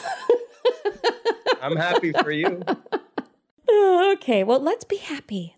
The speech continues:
Speaker 1: Let's, let's have an uplifting, happy show and get down to some business. Make sure you check us out at stem cell podcast dot com, where you can not only subscribe to our newsletter, but you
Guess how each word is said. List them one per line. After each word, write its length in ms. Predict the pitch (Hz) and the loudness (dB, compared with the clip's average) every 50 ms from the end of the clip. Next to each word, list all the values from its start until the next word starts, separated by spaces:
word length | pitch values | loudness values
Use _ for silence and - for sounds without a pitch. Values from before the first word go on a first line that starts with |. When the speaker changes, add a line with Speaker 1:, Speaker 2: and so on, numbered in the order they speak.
| _ - | _ -14
Speaker 1:
Let's, 220 | 247 240 - - - | -12 -12 -12 -10 -8
let's 180 | 247 240 - | -8 -8 -6
have 200 | - 262 247 - | -8 -10 -6 -2
an 140 | 226 196 - | -2 -2 -2
uplifting, 500 | 214 214 - 220 208 202 208 - 196 185 | -2 -4 -2 -2 -2 -2 -2 -2 -2 -2
happy 300 | 185 196 196 - - 196 | 0 -2 -2 -2 -2 -2
show 380 | - - - 214 202 202 208 202 | -2 0 2 2 4 4 4 4
and 260 | 180 165 160 160 - | 2 0 -2 -2 -4
get 160 | 339 339 - | -6 -2 0
down 220 | 285 285 277 262 | 2 2 4 2
to 60 | 247 233 | 2 2
some 200 | 240 240 220 202 | 2 0 0 0
business. 580 | 208 196 185 190 190 180 180 - - - - | 0 0 0 2 2 2 2 0 -2 -4 -2
Make 140 | 202 196 - | -4 -4 -4
sure 160 | - - 220 | -4 -4 -2
you 140 | 208 202 202 | -2 -2 -2
check 220 | - - 220 214 | -2 -4 -4 -2
us 140 | 208 196 - | -2 -2 0
out 220 | 214 247 269 - - | 0 0 2 0 0
at 160 | 202 196 - | -2 -2 -2
stem 220 | - - 196 196 | -2 0 0 0
cell 140 | - 208 190 | 0 0 0
podcast 420 | 185 196 185 180 - 190 180 - | 0 0 -2 0 0 -2 -2 -2
dot 180 | - 180 - - | -4 -6 -4 -2
com, 240 | - 180 185 226 254 | -2 0 0 0 2
where 180 | 208 170 156 | 2 2 0
you 160 | 156 151 147 151 | 0 0 -2 -2
can 160 | - 147 143 | 0 0 0
not 160 | 143 139 135 | 0 0 0
only 180 | 139 135 135 135 | 0 0 -2 -2
subscribe 540 | - - 139 - - - 143 135 135 139 | -4 -6 -8 -8 -4 -2 -2 -2 -2 -2
to 80 | - 147 | -2 -2
our 100 | 135 127 | -2 0
newsletter, 460 | 135 131 135 135 - 156 160 220 262 | 0 -2 -2 -2 -2 0 0 0 -2
but 220 | 254 277 - - | -2 -2 -4 -4
you 40 | - | -8